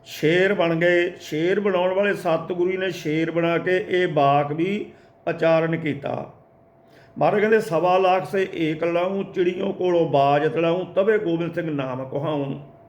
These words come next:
ਹੁਣ ਸਾਧ ਸੰਗਤ, ਸਤਿਗੁਰੂ ਨੂੰ ਅੰਮ੍ਰਿਤ ਕਿਉਂ ਛਕਾਉਣਾ ਪਿਆ, ਇਹ ਵੀ ਇੱਕ ਗੱਲ ਹੈ। ਬਿਨਾਂ ਅੰਮ੍ਰਿਤ ਤੋਂ ਵੀ ਸਰ ਸਕਦਾ ਸੀ। ਮਹਾਰਾਜ ਕਹਿੰਦੇ, "ਨਹੀਂ।"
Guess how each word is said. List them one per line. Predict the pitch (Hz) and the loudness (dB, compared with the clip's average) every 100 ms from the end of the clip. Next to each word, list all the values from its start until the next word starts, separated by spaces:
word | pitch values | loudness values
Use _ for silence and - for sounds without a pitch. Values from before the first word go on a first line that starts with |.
| - - - - - - - - - - 165 | -20 -20 -20 -20 -20 -20 -20 -20 -20 -10 -4
ਹੁਣ | 160 | -2
ਸਾਧ | 156 160 165 | 2 2 2
ਸੰਗਤ, | 165 165 160 180 180 180 | 0 0 0 0 2 0
ਸਤਿਗੁਰੂ | - 147 135 139 156 156 | -4 -4 -4 -2 -4 -2
ਨੂੰ | 156 165 160 | -2 -2 -2
ਅੰਮ੍ਰਿਤ | 151 143 139 147 | -2 0 0 -2
ਕਿਉਂ | 139 139 | -2 -2
ਛਕਾਉਣਾ | 143 143 147 147 147 | -2 -2 0 0 0
ਪਿਆ, | 147 147 147 | 0 0 -2
ਇਹ | 147 | -2
ਵੀ | 147 160 | 0 0
ਇੱਕ | 160 | 0
ਗੱਲ | 143 139 139 | 0 0 2
ਹੈ। | 139 139 - - - - _ _ _ _ _ _ _ - 110 | 0 -2 -8 -20 -20 -20 _ _ _ _ _ _ _ -20 -2
ਬਿਨਾਂ | 139 151 | 2 2
ਅੰਮ੍ਰਿਤ | 151 156 156 | 2 0 -2
ਤੋਂ | 143 160 | -2 0
ਵੀ | 156 | 0
ਸਰ | 151 147 | -2 -4
ਸਕਦਾ | 143 151 151 151 | -2 -2 0 0
ਸੀ। | 139 147 139 - - - - - - | 0 -2 -4 -12 -20 -20 -20 -20 -6
ਮਹਾਰਾਜ | 151 160 160 | 0 2 2
ਕਹਿੰਦੇ, | 160 165 160 | 0 -2 -2
"ਨਹੀਂ।" | 135 139 139 113 | 0 -2 -2 -4